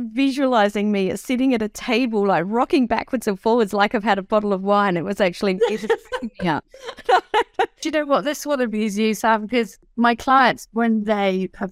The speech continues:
Speaker 2: mastered the, you know, well, introduced to, to muscle testing with the sway technique, so many of them will go, "I was swaying in the supermarket,"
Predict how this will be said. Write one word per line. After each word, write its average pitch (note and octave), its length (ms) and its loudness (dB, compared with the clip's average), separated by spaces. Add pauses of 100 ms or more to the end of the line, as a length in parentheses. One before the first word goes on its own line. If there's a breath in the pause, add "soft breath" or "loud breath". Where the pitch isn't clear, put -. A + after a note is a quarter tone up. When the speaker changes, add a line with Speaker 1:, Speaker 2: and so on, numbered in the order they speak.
(160)
Speaker 2:
mastered G#3 520 2
the, F3+ 280 0
you G3+ 100 0
know, E3 200 0 (320)
well, E3+ 240 4
introduced G#3 600 -2
to, F#3+ 260 -2
to E3 320 2
muscle F3+ 240 -6
testing F3 300 -4
with E3+ 100 -4
the E3+ 80 -6
sway F3+ 240 2
technique, E3+ 400 -4 (220)
so G#3+ 340 0
many G#3 280 0
of G#3+ 100 -4
them B3 140 2
will A3 80 0
go, F#3 280 2
"I F3 80 4
was E3+ 160 -2
swaying F3+ 380 2
in F3 80 -4
the E3 60 -6
supermarket," F#3 760 0